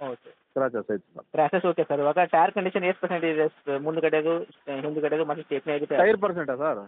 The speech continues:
Speaker 1: ಹಾ.
Speaker 2: ಟೈರ್ ಪರ್ಸೆಂಟ್ ಒಂದು ಸೆವೆಂಟಿ ಫೈವ್ to ಏಯ್ಟಿ ಐತೆ ಸರ್.
Speaker 1: ಓಕೆ, ಒಂದು ಎಂಬತ್ತು ಪರ್ಸೆಂಟ್ ತನಕ ಐತೆ ರೀ?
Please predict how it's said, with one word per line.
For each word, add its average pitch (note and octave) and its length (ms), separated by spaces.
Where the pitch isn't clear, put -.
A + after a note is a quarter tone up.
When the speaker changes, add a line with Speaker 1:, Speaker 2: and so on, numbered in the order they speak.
Speaker 1:
ಹಾ. C#3 120
Speaker 2:
ಟೈರ್ D#3+ 140
ಪರ್ಸೆಂಟ್ E3 400
ಒಂದು F3 320
ಸೆವೆಂಟಿ E3+ 300
ಫೈವ್ E3+ 200
to F#3+ 100
ಏಯ್ಟಿ D3+ 200
ಐತೆ C3+ 160
ಸರ್. A2+ 140
Speaker 1:
ಓಕೆ, C3 360
ಒಂದು C#3+ 220
ಎಂಬತ್ತು C#3+ 300
ಪರ್ಸೆಂಟ್ C#3 200
ತನಕ E3+ 160
ಐತೆ D#3+ 200
ರೀ? B2 60